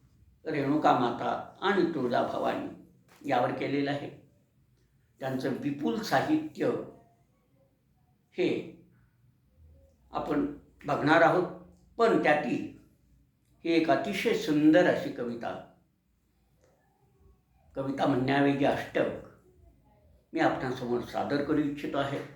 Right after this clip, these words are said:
हे अष्टक आहे माता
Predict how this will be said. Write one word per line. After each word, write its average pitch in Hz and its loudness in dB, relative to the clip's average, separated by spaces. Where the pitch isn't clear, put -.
हे 226 6
अष्टक 180 4
आहे 131 -4
माता 139 0